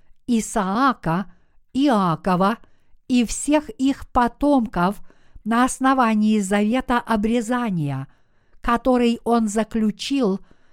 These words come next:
с этими людьми веры. Бог повелел Аврааму и его потомкам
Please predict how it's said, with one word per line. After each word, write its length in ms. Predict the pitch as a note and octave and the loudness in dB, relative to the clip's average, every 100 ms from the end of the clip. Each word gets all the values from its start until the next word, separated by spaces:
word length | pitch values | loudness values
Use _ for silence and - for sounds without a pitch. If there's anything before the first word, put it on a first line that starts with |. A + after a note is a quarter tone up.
| _ | _
с 140 | - | -4
этими 400 | A#3 G#3+ A#3 G#3+ | 0 0 0 0
людьми 540 | A3 B3 A#3+ A#3+ A3 G3 | 2 2 0 0 0 2
веры. 540 | A3 A#3+ F3 C3+ B2+ _ _ _ - - _ - | 0 0 -2 -6 -10 _ _ _ -20 -20 _ 0
Бог 300 | G#3+ A#3+ - | 2 2 2
повелел 580 | A3 A3 A3+ A#3 C4+ A3 | 2 4 2 4 4 4
Аврааму 720 | G3 G3+ G#3 C4+ B3 B3 - - - - | 4 2 0 -2 2 2 2 -10 -20 -6
и 60 | B3 | 0
его 340 | A#3+ B3 B3 | 2 4 4
потомкам 920 | - G#3 - C#4 C#4+ A#3+ F3+ F3+ A3 | 4 0 0 0 0 0 0 0 -2